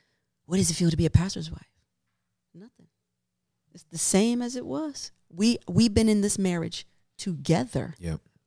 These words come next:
Speaker 1: for a long time.
Speaker 2: Yep.
Speaker 1: And so I'm not going to perpetuate the mindset of putting these roles on a pedestal, right, in which anybody can fall off.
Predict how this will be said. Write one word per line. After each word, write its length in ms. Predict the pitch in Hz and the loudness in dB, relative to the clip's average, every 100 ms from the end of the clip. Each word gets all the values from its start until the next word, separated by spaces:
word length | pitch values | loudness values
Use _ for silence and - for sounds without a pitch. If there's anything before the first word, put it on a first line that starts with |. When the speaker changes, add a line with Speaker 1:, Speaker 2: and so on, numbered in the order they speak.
| _ | _
Speaker 1:
for 200 | - 190 | -2 0
a 120 | 160 151 | 2 0
long 580 | 147 156 175 202 220 220 | 0 -2 -4 -6 -6 -6
time. 500 | - 262 233 151 165 | -6 -8 -10 -12 -16
Speaker 2:
Yep. 220 | - - - _ _ _ _ _ | -12 -12 -12 _ _ _ _ _
Speaker 1:
And 180 | 185 180 | 2 4
so 560 | - - 190 180 170 175 _ _ _ _ | 4 4 4 4 2 -2 _ _ _ _
I'm 260 | 175 175 175 | 0 2 0
not 260 | 190 233 | 0 -2
going 280 | 214 202 190 | -2 0 0
to 120 | - | -2
perpetuate 880 | - 165 - 202 214 196 175 160 156 | -2 0 6 6 4 -2 0 -2 -2
the 80 | 143 | -6
mindset 800 | 139 147 170 208 208 - 147 139 - _ _ - | -6 -6 -4 -4 -2 -2 -2 -4 -8 _ _ -8
of 200 | 160 - | -8 -6
putting 400 | - 202 185 165 | -4 -2 -2 -4
these 240 | 165 147 | -8 -8
roles 680 | 139 139 151 190 196 147 151 - | -6 -2 0 2 2 -2 -4 -6
on 160 | 147 | -6
a 60 | 139 | -8
pedestal, 680 | - 214 214 - 202 147 - _ _ _ _ _ _ _ _ _ | -10 -10 -8 -10 -12 -14 -16 _ _ _ _ _ _ _ _ _
right, 360 | - 156 180 - _ _ - | -6 -2 -2 -4 _ _ -2
in 240 | 180 170 156 | 0 2 2
which 400 | 180 - - - - - | 2 2 -2 -6 -14 0
anybody 540 | 208 240 202 170 160 156 | 4 6 4 2 0 -2
can 180 | 156 | -4
fall 380 | 147 - 170 165 | -6 -8 -8 -6
off. 340 | 202 156 _ | -8 -14 _